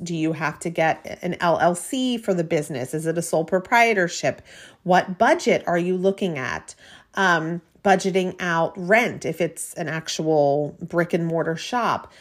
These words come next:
looking at the fees that go along with that, your water, sewer, trash, electric, heat, if there's gas, all of those goodies.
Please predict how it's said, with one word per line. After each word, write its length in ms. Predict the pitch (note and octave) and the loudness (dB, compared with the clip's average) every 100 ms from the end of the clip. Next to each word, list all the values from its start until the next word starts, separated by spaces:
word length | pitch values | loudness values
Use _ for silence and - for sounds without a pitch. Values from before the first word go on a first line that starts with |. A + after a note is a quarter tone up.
| - _ | -20 _
looking 560 | G3 F#3 F3+ F#3+ F#3 F3+ - | 0 0 0 -2 -2 -8 -6
at 600 | E3+ E3 E3+ E3 E3+ F#3+ | -2 2 2 2 -2 -8
the 760 | E3+ F3+ E3 D#3+ D#3+ D#3+ D#3 - | -6 -4 -2 -2 -2 -4 -6 -12
fees 540 | - C4+ B3 G#3+ F#3+ | -4 0 2 2 2
that 120 | F3+ | 0
go 180 | F3+ F3 | 4 4
along 360 | F3 G3 A3 G#3+ | 6 4 4 2
with 180 | G3 | 2
that, 400 | E3 D3+ - F#3+ | 0 2 2 0
your 580 | E3+ D#3+ D#3+ D3+ D3+ D#3+ D#3+ | -2 0 2 2 2 -2 -6
water, 640 | F3 A#3+ A#3 F#3+ D#3+ D3+ | 4 6 6 6 4 2
sewer, 840 | - - C4 B3+ G#3 E3+ D#3+ D#3 D#3 | -4 -6 -2 2 4 4 2 0 -6
trash, 840 | - - A#3 A3+ G#3+ F#3+ E3+ - - | -16 -6 0 2 4 2 2 -2 -4
electric, 800 | F3+ F#3+ G#3+ G#3+ - F3 C#3+ - | 0 2 0 -2 -2 0 -2 -6
heat, 800 | - - - B3+ A#3 F3+ - - | -20 -14 -6 -2 -2 -4 -10 -12
if 160 | F3 - | -12 -2
there's 240 | F#3+ F3+ | -2 -2
gas, 580 | F#3+ F#3 A#3+ A3 D#3+ - - - - - - | -4 0 0 2 -2 -6 -18 -20 -20 -8 2
all 200 | F#3 F#3 | 4 4
of 140 | F#3 | 2
those 320 | G#3 C4+ C4 | 2 2 0
goodies. 500 | - F#3 D#3 C#3 A2+ | 0 0 0 -4 -8